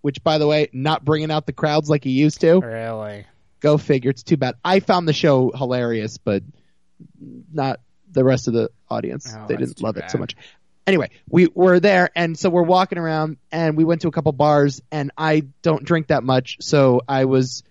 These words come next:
Speaker 1: driving him around, and he was getting plastered.
Speaker 2: Mm-hmm.
Speaker 1: Um,
Speaker 2: Isn't
Speaker 1: and
Speaker 2: that
Speaker 1: so
Speaker 2: fun?
Speaker 1: we're,
Speaker 2: <laughs>
Speaker 1: what's that?
Speaker 2: Isn't that fun, driving your drunk friends around?
Speaker 1: Yeah, it's, it's the best. I'm starting to, I'm, I'm warming up to the, the booze a little bit.
Speaker 2: Yeah.
Speaker 1: I'm warming up. Yeah, I can drink, like, ciders and shit and be
Speaker 2: Okay.
Speaker 1: okay.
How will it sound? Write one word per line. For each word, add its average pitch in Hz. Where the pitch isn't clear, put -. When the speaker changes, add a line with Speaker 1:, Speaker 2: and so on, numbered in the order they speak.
Speaker 1:
driving 147
him 147
around, 147
and 139
he 151
was 143
getting 127
plastered. 156
Speaker 2:
Mm-hmm. 156
Speaker 1:
Um, 131
Speaker 2:
Isn't 151
Speaker 1:
and 156
Speaker 2:
that 123
Speaker 1:
so 165
Speaker 2:
fun? 156
Speaker 1:
we're, 170
Speaker 2:
<laughs> 151
Speaker 1:
what's 147
that? 180
Speaker 2:
Isn't 220
that 190
fun, 160
driving 147
your 139
drunk 131
friends 131
around? 123
Speaker 1:
Yeah, 135
it's, 131
it's 127
the 120
best. 110
I'm 208
starting 254
to, 175
I'm, 185
I'm 202
warming 208
up 147
to 139
the, 110
the 117
booze 101
a 90
little 82
bit. -
Speaker 2:
Yeah. 147
Speaker 1:
I'm 147
warming 123
up. 65
Yeah, 82
I 95
can 151
drink, 127
like, 104
ciders 78
and 85
shit -
and 143
be 65
Speaker 2:
Okay. -
Speaker 1:
okay. -